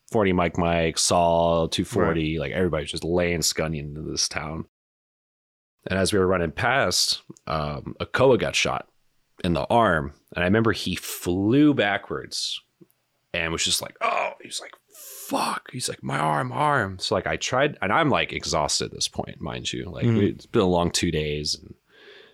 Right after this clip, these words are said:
Speaker 1: and we're out of water, and we had just gone through this gnarly <laughs> experience, like, up at the front. And, uh, I remember I reached down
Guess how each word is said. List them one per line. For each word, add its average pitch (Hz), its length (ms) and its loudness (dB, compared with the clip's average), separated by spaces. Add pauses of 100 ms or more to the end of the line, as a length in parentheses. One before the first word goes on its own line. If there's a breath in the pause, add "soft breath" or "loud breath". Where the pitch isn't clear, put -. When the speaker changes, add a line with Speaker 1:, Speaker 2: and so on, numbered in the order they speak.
Speaker 1:
and 71 240 -4
we're 120 100 4
out 90 80 2
of 76 120 -4
water, 80 440 2
and 76 160 0
we 107 80 4
had 90 120 2
just - 240 0
gone 85 180 0
through 82 140 0
this 78 180 -2
gnarly 90 400 4
<laughs> 78 60 -4
experience, 113 720 2
like, 92 200 0
up 90 120 -2
at - 120 -6
the - 60 -6
front. 80 380 -4 (140)
And, 73 220 -4
uh, - 200 -8
I - 640 -20
remember 95 240 0
I 78 80 2
reached 87 420 0
down 87 480 0